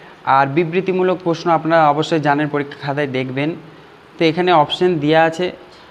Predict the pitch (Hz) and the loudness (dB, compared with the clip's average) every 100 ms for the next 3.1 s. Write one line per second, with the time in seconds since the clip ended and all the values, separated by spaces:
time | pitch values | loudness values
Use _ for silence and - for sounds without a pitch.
0 | - - - 151 190 180 170 180 180 180 | -20 -12 -2 -2 0 0 0 0 0 2
1 | 165 160 170 170 180 165 190 190 185 160 | 2 2 -2 -2 -6 -4 -2 -2 -4 0
2 | 160 165 180 180 135 151 151 175 185 - | 0 2 0 -2 2 4 4 2 0 -2